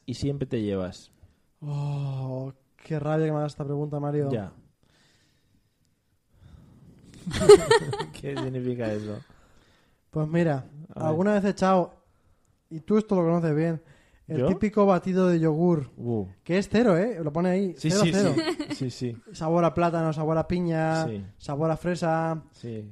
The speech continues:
Speaker 2: Eso,
Speaker 1: natural.
Speaker 2: muy, eso, eso son muy de echar, eso es muy de echar encima.
Speaker 1: Yo siempre he hecho uno.
Speaker 2: Luego también me
Speaker 1: Yo me lo
Speaker 2: lleva
Speaker 1: echo por la cabeza, incluso.
Speaker 2: <laughs> las típicas patatas que dices, "Uy, patatas no sé si tiene".
Speaker 1: Eh, la, la ca-, la, mm,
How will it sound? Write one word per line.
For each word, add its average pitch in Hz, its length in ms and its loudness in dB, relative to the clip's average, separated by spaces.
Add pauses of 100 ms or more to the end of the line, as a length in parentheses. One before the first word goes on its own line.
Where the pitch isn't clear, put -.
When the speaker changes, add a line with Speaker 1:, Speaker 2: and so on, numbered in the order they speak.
(140)
Speaker 2:
Eso, 160 220 -2
Speaker 1:
natural. 110 320 0 (140)
Speaker 2:
muy, 165 440 -2 (160)
eso, 170 220 -2
eso 160 180 -10
son 165 160 -6
muy 180 160 0
de 156 80 -2
echar, 147 240 -8 (100)
eso 151 100 -10
es 160 60 -8
muy 170 120 -4
de 165 60 -4
echar 156 140 -6
encima. 143 340 -8
Speaker 1:
Yo 113 160 -2
siempre 113 260 -4
he 107 40 -2
hecho 101 200 -6
uno. 107 140 -4
Speaker 2:
Luego 190 220 0
también 196 320 0
me 190 60 0
Speaker 1:
Yo 175 60 4
me - 0 -
lo 180 80 4
Speaker 2:
lleva 151 40 6
Speaker 1:
echo 151 160 2
por 147 100 4
la 120 80 0
cabeza, 107 280 -2
incluso. 101 280 -10 (180)
Speaker 2:
<laughs> - 300 -10
las 156 220 -4
típicas 180 320 0
patatas 170 420 -6
que 151 120 -10
dices, 139 200 -8
"Uy, 143 80 -10
patatas 156 300 -12
no 175 60 -12
sé 160 140 -14
si 135 60 -18
tiene". 131 200 -14 (240)
Speaker 1:
Eh, 123 80 -2
la, 127 220 -2
la 123 200 -2
ca-, 123 180 -6
la, 123 480 -2
mm, 127 400 -2